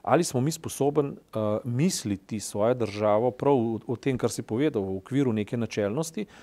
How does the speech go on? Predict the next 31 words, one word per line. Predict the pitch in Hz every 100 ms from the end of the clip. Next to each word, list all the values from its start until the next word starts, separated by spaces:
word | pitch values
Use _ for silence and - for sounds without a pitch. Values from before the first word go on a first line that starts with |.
| - -
v | 120
okviru | - 147 135
nekih, | 117 117 117 -
eh, | - 117 107 107 104
principov, | 110 107 - 151 151 113
ki | - 117
so, | - 110 95 - - - - -
ki | -
so, | 110 117 107 98 -
ehm, | 117 104 98 98 98 98 _ _ _ _ _ _ _ _ _ -
sami | - - 139 131 156
po | 165 127
sebi | - 123 120
vrednota, | 113 113 98 95 95 147 165 - _ _
ne | 117 131
pa | 139
v, |
v, | 123 147 120
v | - 127
okviru | - 127 127
dnevnih | 104 113 120 -
kalkulacij | 117 - 110 117 - 117
nekih | 107 123 - - _ - -
obskurnih | 123 - 143 143 131 -
strank, | - 123 117
ki | 117
bi | 110
rade | 107 104
prišle | 107 101 110
na | 101
oblast. | 95 90 -